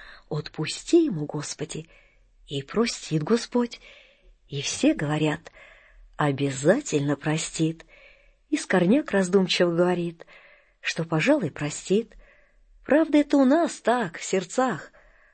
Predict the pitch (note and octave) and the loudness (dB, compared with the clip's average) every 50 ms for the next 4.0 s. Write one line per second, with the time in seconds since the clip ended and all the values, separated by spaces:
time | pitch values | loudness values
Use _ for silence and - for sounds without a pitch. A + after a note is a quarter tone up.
0 | _ _ - - - D3+ - - - B3 B3+ G#3+ D#3+ D3+ D3+ D3 E3+ G#3+ B3+ C4 | _ _ -12 -10 -10 -10 -8 -6 -6 -6 -4 -4 -4 -2 -2 -2 -2 -2 0 0
1 | A#3+ G#3+ E3 F3+ E3 D#3 - D#3+ - - _ _ _ _ _ _ _ _ _ - | -2 -2 -2 -4 -6 -6 -8 -12 -18 -20 _ _ _ _ _ _ _ _ _ -20
2 | - _ _ - B3+ B3+ - D#3+ D3+ D3+ C#3+ C3 C#3+ D#3+ G#3 A#3+ G#3+ F3 D3 C#3 | -20 _ _ -2 -2 0 0 0 0 0 0 2 4 4 6 6 4 2 0 -2
3 | - D3+ C#3+ - - D3+ D3+ D3+ D3 D3+ D#3 D3+ D3 D3 D#3 E3 E3 - - | -4 -8 -8 -6 -4 -2 -2 -2 -2 -2 -2 -2 -4 -6 -8 -10 -14 -16 -20